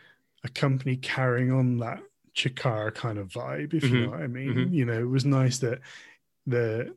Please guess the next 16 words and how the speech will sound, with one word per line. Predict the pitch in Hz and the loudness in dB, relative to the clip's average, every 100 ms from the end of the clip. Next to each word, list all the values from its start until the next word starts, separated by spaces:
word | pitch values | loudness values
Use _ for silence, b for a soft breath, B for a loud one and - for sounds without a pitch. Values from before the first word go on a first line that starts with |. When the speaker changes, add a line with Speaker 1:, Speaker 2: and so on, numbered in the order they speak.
| - | -4
Speaker 1:
the | 131 | 0
wrestling | 131 131 - 131 123 | 2 0 2 2 2
was | 117 113 | 0 0
there | 127 123 | 2 2
to | 113 113 - | 2 -2 -2
sink | - 139 117 | -4 -4 -2
your | 120 | -2
teeth | 151 143 147 | 2 2 2
into, | 139 - 139 127 | 0 2 2 2
but | 127 123 127 B B B _ | 0 -4 -8 B B B _
the | 120 110 | -6 -4
story | 110 - 156 135 127 123 | -2 0 4 4 4 2
that | 202 | 0
surrounded | - 139 135 123 117 | 0 2 2 2 0
it | 135 277 | -2 -2
wasn't, | 135 120 120 120 | 0 2 2 -2